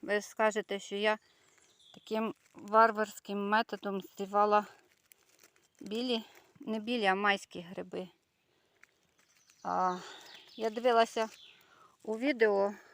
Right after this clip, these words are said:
різних, як правильно збирати ці гриби, аби не дати їм шкоди. Так, е, усі говорять, що потрібно викручу-, ой, вибачаюсь,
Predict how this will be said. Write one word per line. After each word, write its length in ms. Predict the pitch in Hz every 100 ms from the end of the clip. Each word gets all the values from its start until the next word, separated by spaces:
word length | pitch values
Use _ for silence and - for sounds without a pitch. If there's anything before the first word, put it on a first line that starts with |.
| -
різних, 460 | 214 214 202 208 208
як 140 | 214 -
правильно 400 | 220 208 202 202 196
збирати 420 | 196 202 185 190 -
ці 60 | 196
гриби, 400 | - 214 220 240
аби 220 | 185 196
не 160 | 196
дати 320 | 190 180 196 202
їм 160 | 202
шкоди. 400 | - - 180 165 - _ _ - - - _
Так, 200 | - 214 - 240
е, 400 | 220 214 214 220 202 -
усі 540 | - 214 - 269 285 - 220
говорять, 400 | 214 240 214 -
що 160 | 220
потрібно 480 | - 202 254 233 226 - - - _ _
викручу-, 640 | 208 - 262 311 - 202 - -
ой, 160 | 190 175
вибачаюсь, 880 | 202 202 208 - 185 175 170 -